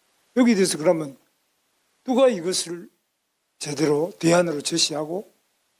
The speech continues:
바로 가져갈 수 있느냐? 이건 국민의힘 외에는 없지 않습니까? 공무원은 절대 알아도 말을 안 합니다. 결국 남은 게 기업도 말 안 하고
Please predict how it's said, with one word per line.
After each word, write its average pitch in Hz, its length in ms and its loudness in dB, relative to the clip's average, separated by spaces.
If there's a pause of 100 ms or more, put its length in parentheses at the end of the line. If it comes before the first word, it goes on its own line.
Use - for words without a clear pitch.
(220)
바로 139 200 0
가져갈 139 400 0
수 127 140 -2
있느냐? 127 280 -16
이건 226 280 2
국민의힘 262 520 2
외에는 214 260 2
없지 220 220 -4
않습니까? - 360 -6 (880)
공무원은 247 540 2
절대 269 440 0
알아도 202 420 2 (440)
말을 170 300 0
안 - 160 -4
합니다. 196 360 -4 (2750)
결국 254 280 4
남은 214 340 2
게 147 100 -8
기업도 - 400 0
말 151 220 -2
안 139 160 -4
하고 165 420 -4